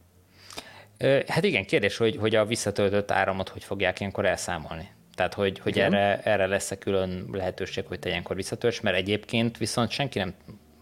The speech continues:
Speaker 1: gát-, tudja meggátolni tulajdonképpen, hogy te úgy csinálj, mint hogyha te, mint hogyha a te napelemed még este hatkor is maximumon termelne.
Speaker 2: Hát nyugati
Speaker 1: Hát ki tudja.
Speaker 2: fekvésű pont.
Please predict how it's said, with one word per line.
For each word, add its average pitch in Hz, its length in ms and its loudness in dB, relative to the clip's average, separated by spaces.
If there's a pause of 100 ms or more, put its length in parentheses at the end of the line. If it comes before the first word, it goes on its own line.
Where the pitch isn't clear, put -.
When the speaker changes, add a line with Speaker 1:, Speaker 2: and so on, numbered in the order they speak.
(140)
Speaker 1:
gát-, 104 440 0
tudja 107 260 0
meggátolni 92 560 0
tulajdonképpen, 90 760 -2 (400)
hogy - 200 -2
te 104 460 2 (360)
úgy 110 200 0
csinálj, 101 380 2
mint 98 160 0
hogyha 101 280 0
te, - 140 0 (140)
mint 107 180 -4
hogyha 104 180 0
a 104 60 0
te 107 100 0
napelemed 98 500 0
még 101 200 2
este 95 240 -2
hatkor 90 320 -2
is - 260 -4 (460)
maximumon 85 500 -4
termelne. 82 280 0
Speaker 2:
Hát 120 100 2
nyugati 113 180 -2
Speaker 1:
Hát - 40 -8 (120)
ki 104 40 -8
tudja. 110 140 -2
Speaker 2:
fekvésű - 180 -2
pont. - 320 -6